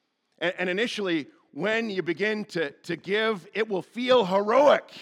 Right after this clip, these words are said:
You will want to blow a trumpet. Initially, the, the first time when you serve and are generous with your time, it'll feel heroic. "Angel, look, I've emptied the dishwasher without being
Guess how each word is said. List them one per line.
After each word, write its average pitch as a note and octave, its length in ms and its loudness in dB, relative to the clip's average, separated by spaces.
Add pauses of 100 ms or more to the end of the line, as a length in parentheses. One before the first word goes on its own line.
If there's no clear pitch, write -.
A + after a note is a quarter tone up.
(480)
You F#3 160 -4
will A#3 160 4
want A#3 340 2
to B3 100 0
blow A#3 340 2
a B3 60 2
trumpet. - 840 -4 (1040)
Initially, G#3 500 -2
the, E3 100 -4
the E3 160 -12
first G3+ 340 -8
time G3+ 300 -2
when E3+ 120 -4
you D#3+ 120 -4
serve F#3 540 -4
and D3 140 -6
are C#3+ 220 -6 (320)
generous F#3 580 -4
with E3 220 -12
your D#3+ 80 -6
time, F3 320 -8
it'll D3 140 -6
feel F3+ 240 -10
heroic. E3 520 -4 (520)
"Angel, E3+ 280 -4
look, E3 360 -2
I've C3+ 200 -6 (280)
emptied F#3 400 -6
the C#3+ 80 -6
dishwasher D3+ 760 -6
without D#3 320 -4
being D#3+ 220 -4